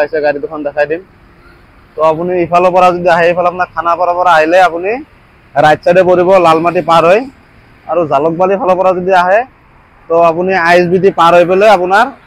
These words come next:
left চাইডে, left চাইডে পৰিব, আপোনাৰ left চাইডে পৰিব। তো আজি Duster লৈ আহিছো, আপোনালোকক comment কৰি আছিল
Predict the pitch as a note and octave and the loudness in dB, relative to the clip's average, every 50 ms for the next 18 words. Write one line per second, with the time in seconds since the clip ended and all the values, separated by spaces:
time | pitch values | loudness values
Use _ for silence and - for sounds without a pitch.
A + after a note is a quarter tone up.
0 | _ _ - - - - - D3 E3 D#3 - - F#3 F3+ F#3+ F#3+ F#3+ F#3 F#3 F3+ | _ _ -20 -20 -20 -8 -2 0 0 0 0 -2 0 4 4 6 6 6 4 4
1 | D#3+ D3+ E3 E3+ - - F#3+ F3+ F#3 F3 F3 E3 D3+ D3+ C#3+ C3+ C3 B2 A#2 B2+ | 2 4 2 0 2 0 0 2 2 2 2 2 2 0 -2 -2 -2 -4 -2 -2
2 | C3+ C#3+ - - D3+ D3+ D3 D3 D3 D3 D#3 G3 B3 D#4 - _ _ _ _ _ | -2 -2 -2 -4 -4 -4 -2 -2 -2 -2 -2 -4 -4 -4 -10 _ _ _ _ _
3 | _ _ _ _ _ _ _ _ D3 D3 D3 D3+ D3 D3+ C3+ C3 A#2+ A2 - - | _ _ _ _ _ _ _ _ -8 -2 -2 0 0 0 0 0 -2 -4 -2 -2
4 | D#3 D#3 D3+ D#3 D#3 D#3 D3+ C3+ - D#3 C#3+ C3 C#3 C#3+ C#3+ C3+ C#3 C#3 - C#3 | 0 2 4 6 6 6 4 2 0 -4 -4 -2 -2 -4 -4 -4 -4 -6 -4 -4
5 | C#3 C#3 C#3 C#3+ C3+ C#3+ C#3 C#3 C#3 - - D3 | -4 -2 -2 -6 -6 -4 -4 -4 -4 -4 -4 -4